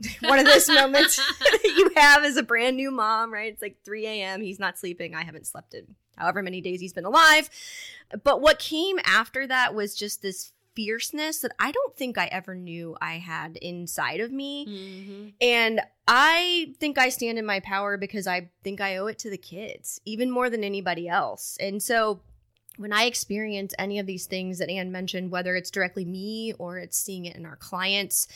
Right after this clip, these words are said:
Speaker 1: it really takes me to this really specific place about what actually matters the most in life. And this goes to my earlier comment about putting your family first in situations versus just in general, because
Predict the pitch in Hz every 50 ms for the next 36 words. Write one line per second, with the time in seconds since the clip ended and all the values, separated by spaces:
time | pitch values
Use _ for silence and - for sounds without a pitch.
0 | - - - - - - _ _ - 233 220 - _ _ - 185 202 214 247 269
1 | 302 370 349 339 - 240 226 220 - - 220 220 214 - - - 196 165 190 190
2 | 180 - - - 175 160 156 180 202 208 247 254 220 - - - 180 - - 208
3 | - - - - _ - - 180 170 208 240 226 - 208 185 180 160 160 156 -
4 | - - 170 170 185 - - 165 170 180 - - - 208 196 185 175 170 165 175
5 | 170 170 165 180 180 185 180 170 - 147 139 147 151 180 - - - - - -
6 | 233 247 262 262 254 262 269 269 285 285 - - - _ - - - - - -
7 | _ _ - 226 247 262 262 - - 220 240 247 240 - 214 202 190 - 196 196
8 | 190 175 170 175 - - 226 226 214 202 190 190 - 180 175 175 170 165 165 -
9 | - 214 196 185 180 160 160 - 175 170 165 170 165 165 - - 175 170 165 -
10 | - 170 170 - - 175 - 175 175 170 180 180 - - 165 160 165 151 151 156
11 | 156 156 - - 156 151 - - 147 143 - - 151 156 156 165 160 156 - -
12 | - - - - - - 170 - - 196 180 175 175 175 175 170 -